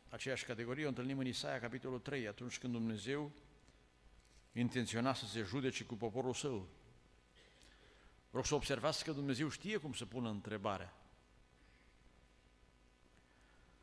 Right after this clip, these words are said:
surprinzând exact starea de fond a lucrurilor,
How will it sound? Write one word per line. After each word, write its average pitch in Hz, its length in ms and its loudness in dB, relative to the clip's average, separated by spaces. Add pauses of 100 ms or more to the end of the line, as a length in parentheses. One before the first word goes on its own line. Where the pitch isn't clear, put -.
(120)
surprinzând 123 720 2
exact 120 720 0
starea 160 420 2
de 139 100 2
fond 170 460 4
a 120 60 4
lucrurilor, 123 480 2